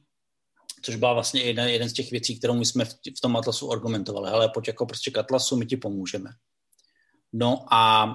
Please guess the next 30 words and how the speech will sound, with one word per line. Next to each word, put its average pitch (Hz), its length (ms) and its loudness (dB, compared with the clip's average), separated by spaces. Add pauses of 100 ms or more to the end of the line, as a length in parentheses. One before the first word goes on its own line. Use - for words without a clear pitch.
(140)
takže 135 160 0
jsme 160 180 2
se 165 80 2
nějak 165 180 2
jako 160 160 -4
začali 143 340 4
bavit 170 440 2
a 135 100 2
já 135 120 4
jsem 151 160 2
prostě 135 180 -4
byl 143 120 0
zvyklý 113 320 2
na 117 80 2
tom, 123 180 -4
že 123 100 2
jako 117 200 -2
v - 60 -14
okamžiku, 123 400 -4
kdy 117 60 -2
se 120 100 -2
něco 117 220 -2
ústně 120 300 -2
řekne, 113 380 0
tak - 120 -4 (100)
to 95 60 -10
prostě - 240 -4
jede. 87 280 -2 (1500)
No 120 440 2
a, 104 440 6